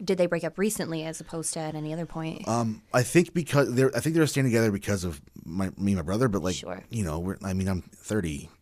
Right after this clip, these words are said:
Speaker 1: Yeah.
Speaker 2: thirty-one, right? So,
Speaker 1: Yeah.
Speaker 2: like, and when my mom called me, telling me that they were getting, they were getting a divorce, I go, "It's for the best."
Speaker 1: Yeah.
Speaker 2: It's for the best
Speaker 1: Yep.
Speaker 2: because,
Speaker 1: <laughs>
Speaker 2: because basically all she was doing was, was taking care of a kid.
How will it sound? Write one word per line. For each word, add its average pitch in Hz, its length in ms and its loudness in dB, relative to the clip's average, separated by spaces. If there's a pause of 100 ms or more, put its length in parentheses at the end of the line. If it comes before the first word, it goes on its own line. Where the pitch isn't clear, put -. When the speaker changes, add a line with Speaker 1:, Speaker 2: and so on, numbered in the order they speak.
Speaker 1:
Yeah. 202 200 0
Speaker 2:
thirty-one, 95 440 0
right? 85 260 -2
So, 98 220 2
Speaker 1:
Yeah. 90 60 2
Speaker 2:
like, 95 260 0
and 131 260 2 (140)
when 131 380 4
my 123 140 2
mom 123 180 2
called 139 240 6
me, 101 160 0
telling 147 260 0
me 110 60 2
that 90 80 0
they 90 100 2
were 87 80 0
getting, 82 300 -4 (160)
they 92 100 -4
were 90 60 -2
getting 82 180 -2
a 76 40 -6
divorce, 82 300 -4
I 92 80 -2
go, 85 300 -2
"It's - 160 -16
for - 220 -2
the 156 80 4
best." 95 360 -2
Speaker 1:
Yeah. 240 280 0 (320)
Speaker 2:
It's - 100 -14
for 170 80 -2
the 135 60 2
best 98 240 0
Speaker 1:
Yep. 302 100 0
Speaker 2:
because, 147 280 2 (200)
Speaker 1:
<laughs> - 220 0
Speaker 2:
because 151 400 4 (340)
basically 180 340 4
all 139 200 8
she 170 200 2
was 170 160 4
doing 104 280 2
was, 95 320 0
was 107 260 2
taking 113 260 0
care 117 140 2
of 98 80 2
a 90 60 -2
kid. - 420 -2